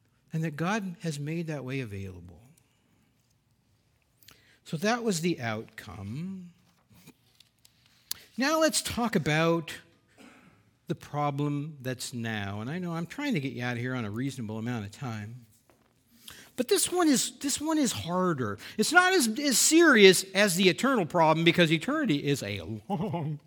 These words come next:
long time. I was, I was with my buddy in Florida this last week, and I was driving in front of this church.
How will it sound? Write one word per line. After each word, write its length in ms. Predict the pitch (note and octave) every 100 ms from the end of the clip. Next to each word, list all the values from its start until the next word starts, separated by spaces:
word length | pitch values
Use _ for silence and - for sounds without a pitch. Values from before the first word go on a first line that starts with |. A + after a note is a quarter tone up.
| _
long 600 | D3 C#3 D#3 C3+ A#2+ A#2
time. 440 | A#2 B2 A#2+ G2 G2+ _ _ _ _ _ _ _ _ _ - - - - _ -
I 120 | F#3
was, 280 | E3+ - - - F#3
I 40 |
was 220 | D3+ B2
with 220 | C#3+ D#3+ E3
my 100 | D3+
buddy 320 | C#3 D#3 C#3+
in 80 | C3
Florida 340 | - D3 D3
this 220 | C3 B2
last 260 | C#3 C3+ -
week, 200 | D3+ C#3+
and 100 | C3+
I 120 | B2+
was 140 | A#2+
driving 300 | A2 C#3+ C#3+
in 60 | C#3
front 180 | C3 C#3+
of 80 | C3+
this 140 | C3
church. 520 | - D#3 C#3 C3 -